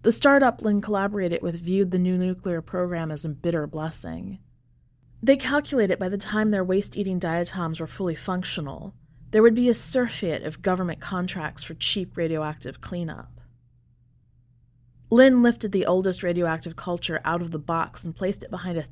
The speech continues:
thick plexiglass shield. Eighty-two days, and it was starting to fail. Lin's glass reefs never made it longer than three months before the radiation tore up their D N A faster than the diatoms could fix it.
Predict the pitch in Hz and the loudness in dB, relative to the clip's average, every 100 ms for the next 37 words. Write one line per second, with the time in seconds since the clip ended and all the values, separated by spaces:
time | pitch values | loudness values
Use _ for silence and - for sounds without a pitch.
0 | - 175 - - - - 170 151 147 - | -6 -6 -6 -12 -10 -10 -10 -10 -8 -6
1 | 175 160 - - - _ _ _ _ _ | -4 -6 -8 -16 -20 _ _ _ _ _
2 | _ _ _ _ _ _ - 214 240 247 | _ _ _ _ _ _ 2 6 6 6
3 | 220 - 226 196 180 156 143 - 156 - | 2 -2 -2 0 0 0 -2 -6 -8 -8
4 | - 170 156 151 143 - 156 147 - - | -6 -2 -2 -4 -8 -8 -8 -8 -12 -18
5 | - _ _ _ _ _ _ _ _ _ | -20 _ _ _ _ _ _ _ _ _
6 | _ - 226 254 240 214 208 202 196 - | _ 2 8 8 8 6 4 4 2 -2
7 | 190 185 - 190 180 185 180 175 - 170 | -2 -2 -2 -2 0 0 2 0 0 -2
8 | 180 165 156 - 190 180 175 165 - 170 | -2 -4 -6 -6 -4 -2 0 -4 -8 -10
9 | 175 165 165 165 170 - 165 - 185 180 | -8 -4 -2 -2 -4 -6 -8 -4 -2 -2
10 | - 165 160 165 165 160 151 - 156 151 | -2 -4 -2 -2 -2 -4 -6 -6 -8 -8
11 | - 165 151 160 151 156 - 156 147 - | -10 -8 -8 -6 -4 -6 -8 -10 -10 -12
12 | 151 - 165 - - 92 - - | -14 -12 -12 -10 -12 -14 -18 -20